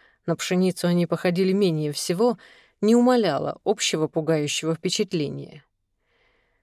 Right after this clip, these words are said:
В городе я и поняла, что слабосилок. Я-то думала, что развернусь, а вышло,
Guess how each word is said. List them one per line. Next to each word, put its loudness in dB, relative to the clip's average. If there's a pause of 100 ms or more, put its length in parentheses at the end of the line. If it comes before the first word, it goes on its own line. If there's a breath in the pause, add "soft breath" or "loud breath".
(140)
В -2
городе 4
я 4
и 0
поняла, 0
что -4
слабосилок. -4
Я-то 0
думала, 2
что -2
развернусь, 0
а -2
вышло, -2